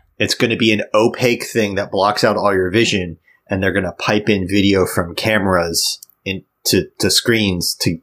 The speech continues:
to provide your view of the outside world. This first version is apparently that, because judging from the display technology that they, you know, all the rumors say that they're getting,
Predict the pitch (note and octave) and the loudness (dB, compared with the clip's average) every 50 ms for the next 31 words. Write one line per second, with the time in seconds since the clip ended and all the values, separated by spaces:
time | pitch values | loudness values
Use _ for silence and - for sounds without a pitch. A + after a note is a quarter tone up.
0 | - - D3+ D#3 - G2 F2+ F#2 F2 F2 F2 D#2+ - F#2 F2 E2 D#2+ E2+ D#2+ F2 | -8 -6 -4 -4 -2 -2 0 0 2 0 0 0 -2 -4 -4 -4 -6 -4 -2 0
1 | G2 F#2+ F#2 E2+ - F#2+ E2+ E2+ E2+ D#2 - - F2+ E2+ - - E2+ E2+ E2+ E2 | 2 4 2 2 2 0 -2 0 -2 -2 -2 -4 -6 -6 -6 -8 -10 -12 -12 -14
2 | E2+ E2+ - _ _ _ - _ _ - - _ _ _ _ - A#2 B2+ B2 - | -14 -16 -18 _ _ _ -20 _ _ -20 -20 _ _ _ _ 0 2 2 2 2
3 | - - - B2+ B2 G#2+ - - G2+ F2+ G2+ G2+ G2+ G2+ G#2+ A#2 A#2+ A#2+ A#2 - | -2 -2 0 0 0 0 0 0 2 2 2 2 2 2 0 -2 -2 -4 -8 -16
4 | _ - - - G2+ F#2+ G2+ F#2+ - A2+ A2 G#2 - - G2 G#2 G2+ G#2+ A2+ A#2 | _ -12 -6 -4 -2 0 -2 0 0 0 0 0 -2 -4 -6 -6 -4 -2 -2 -2
5 | A#2+ - F2+ F#2+ - - F#2+ F2 E2 - - - - - A2+ A2 G#2+ G#2 - G#2+ | -2 -4 -8 -10 -4 -2 -2 -2 -2 -4 -8 -6 0 2 2 2 2 2 0 0
6 | G2+ G2 F#2+ F2+ - - - - G2+ G2 F#2+ F#2 F2 F2+ E2 E2 _ _ _ - | 0 -2 -4 -8 -10 -6 -2 0 0 2 2 0 -2 -4 -6 -8 _ _ _ -20
7 | - _ _ - - _ _ _ _ _ _ _ _ - - F#2 F2+ F2 E2+ E2 | -20 _ _ -20 -20 _ _ _ _ _ _ _ _ -4 -4 -4 -4 -4 -8 -8
8 | D#2+ D#2+ E2 - _ _ _ _ - G#2 G2 - - - - G2+ G#2+ G#2+ A2+ A#2 | -8 -8 -8 -10 _ _ _ _ -2 -2 0 0 0 -2 -2 0 2 2 4 2
9 | A2+ A2 - - G2+ - - F#2+ - G2+ G2 F#2+ F#2 E2+ F#2 F#2 F2 F2+ F2 - | 2 0 0 -2 -2 -2 -2 -2 -2 -2 0 0 -2 -4 -4 -4 -4 -4 -4 -2
10 | G#2 F2+ E2+ E2+ E2 D#2 - _ _ _ _ _ _ _ _ _ _ - C3 G#2+ | -2 -2 -2 -2 -4 -8 -10 _ _ _ _ _ _ _ _ _ _ 0 0 2
11 | F#2 F2 E2 D2+ F#2 G2+ F#2 E2+ D#2+ G2+ G2+ E2+ F2+ F2 F2 - - - - - | 2 2 0 2 0 2 0 2 2 2 2 2 2 0 0 0 0 0 0 2
12 | A2 G2 F#2+ F2 E2 E2 G2 F2 D2+ D#2+ F#2+ F#2 E2+ E2+ E2 E2 E2 - | 2 4 4 2 2 0 0 0 0 0 0 0 0 -2 -4 -8 -12 -14